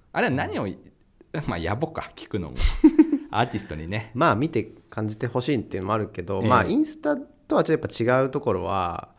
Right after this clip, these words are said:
Speaker 2: 展示だと結構こう大きく出してるんで、
Speaker 1: うん。
Speaker 2: まあ、実際の煮干しよりも、
Speaker 1: うん。
Speaker 2: もう全然違うぐらい、バーンと大きく出してるんで、
Speaker 1: うん。
Speaker 2: まあ、そこでこう、寄ってみて、と-、見た時の、
Speaker 1: うん。
Speaker 2: まあ、なんか、あの、ちょっと、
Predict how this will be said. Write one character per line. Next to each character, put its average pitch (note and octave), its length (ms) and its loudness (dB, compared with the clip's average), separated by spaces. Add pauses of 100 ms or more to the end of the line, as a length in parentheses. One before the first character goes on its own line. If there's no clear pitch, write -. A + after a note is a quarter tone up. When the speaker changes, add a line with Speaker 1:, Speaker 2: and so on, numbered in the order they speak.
(280)
Speaker 2:
展 D#3+ 140 -4
示 F3+ 160 -2
だ G3+ 100 2
と D3+ 100 0
結 D3+ 200 2
構 G2 140 -4
こ F#2+ 220 -2
う C3+ 40 4
大 D3 40 -2
き - 140 -12
く G#2+ 80 -2
出 G#2 100 -2
し - 140 -10
て G2 80 -8
る F2+ 80 -10
ん F#2+ 100 -10
で、 F#2 300 -8
Speaker 1:
う D#3 60 2
ん。 D3+ 40 6
Speaker 2:
ま D3 60 8
あ、 - 20 6
実 C3 140 4
際 G3+ 360 0
の G3+ 120 0
煮 F#3+ 100 2
干 F#3 120 -2
し - 140 -6
よ F3 100 2
り A#2+ 100 2
も、 G2 320 -2
Speaker 1:
う B2+ 60 -4
ん。 G2 120 -4
Speaker 2:
も A#2 440 -6
う G2 40 -16
全 B2+ 180 -2
然 D#3 400 -2
違 - 140 -8
う C#3 180 0
ぐ C3+ 100 -2
ら G#2+ 80 -2
い、 - 60 -8
バ G2+ 340 -10
ー - 60 -10
ン A#2+ 60 -6
と A2+ 100 -8
大 G#2+ 60 -8
き - 100 -20
く F#2+ 80 -12
出 F#2 120 -6
し - 100 -16
て - 100 -10
る - 100 -14
ん - 80 -14
で、 - 180 -16
Speaker 1:
う D3+ 60 4
ん。 B2+ 220 2 (500)
Speaker 2:
ま A2 120 -4
あ、 G2 40 -2
そ - 140 -12
こ D#3+ 120 2
で E3 160 4
こ D3 500 0
う、 - 40 -20 (520)
寄 C3 140 2
っ B2 40 0
て C3+ 180 0
み C3 140 0
て、 - 200 -6
と-、 - 240 -10
見 A2+ 160 -4
た - 100 -10
時 F#2+ 240 -10
の、 F2+ 320 -10
Speaker 1:
う C3+ 80 -2
ん。 G#2+ 280 0
Speaker 2:
ま B2 120 -2
あ、 F#2+ 60 0
な F#2+ 140 -2
ん E2+ 60 -8
か、 - 160 -18
あ - 40 -16
の、 - 80 -16 (380)
ち - 100 -8
ょ - 40 -10
っ - 20 -14 (120)
と、 - 160 -14